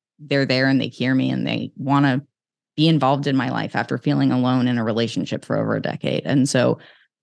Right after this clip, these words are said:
that, the way that I've connected with friends in my life, there's just so much power. As you've said, we are here to help each other. And my wife and I were actually just talking about this last night. I'm such a firm believer that, like,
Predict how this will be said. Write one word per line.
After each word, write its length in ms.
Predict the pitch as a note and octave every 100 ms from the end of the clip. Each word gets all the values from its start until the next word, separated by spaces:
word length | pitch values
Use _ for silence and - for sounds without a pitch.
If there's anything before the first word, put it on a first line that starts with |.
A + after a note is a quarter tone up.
| _ _ _
that, 500 | D#3 D#3 D#3+ F3 -
the 100 | D3
way 180 | C#3+ C#3+
that 120 | C3+
I've 140 | C3
connected 420 | - D3+ B2+ - C3+
with 140 | A2+
friends 340 | - C#3 D3+
in 120 | D3 D3
my 160 | C#3
life, 440 | C#3 C#3 C3+ C3+ - _ _ _ _
there's 340 | D3+ D3+ D3 C#3+
just 380 | D#3+ C#3+ -
so 340 | - - D#3+ E3+
much 300 | D#3+ C#3+ -
power. 680 | - B2 C3+ C#3+ B2 A2 -
As 220 | C3+ C3+
you've 140 | B2
said, 400 | - C#3 C#3+ C3 - _ _
we 200 | C#3+ D3+
are 60 | C#3+
here 300 | - D#3+ D#3
to 80 |
help 300 | C3+ C3 D#3
each 180 | F#3 -
other. 220 | A2+ A#2
And 240 | A#2+ B2+ - - _ _ _ _ _
my 140 | D3
wife 200 | D3 F3
and 80 | F3+
I 40 | E3
were 80 |
actually 220 | C#3 - C#3
just 160 | B2+
talking 260 | - C3 C3
about 160 | B2
this 180 | - -
last 300 | A#2+ A2+ -
night. 340 | A2 G#2+ F#2 - _ _ _ _ _ _ _
I'm 100 | D#3
such 220 | C#3+ G3+
a 60 | A3
firm 340 | - D3+ D3+
believer 460 | C#3+ C3 C3+ B2 B2
that, 300 | B2 A2+ -
like, 300 | - -